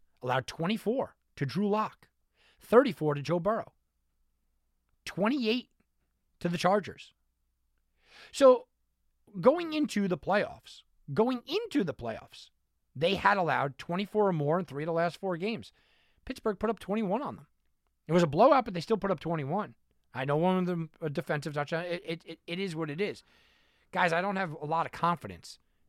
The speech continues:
in this defense. I don't have the confidence that I had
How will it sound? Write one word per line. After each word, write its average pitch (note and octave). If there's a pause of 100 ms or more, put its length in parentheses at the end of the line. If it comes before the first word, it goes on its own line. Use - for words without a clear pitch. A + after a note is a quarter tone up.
(120)
in D3
this C#3
defense. - (340)
I D#3+
don't G#3
have F3+
the F3
confidence E3+
that C#3
I C#3+
had C#3+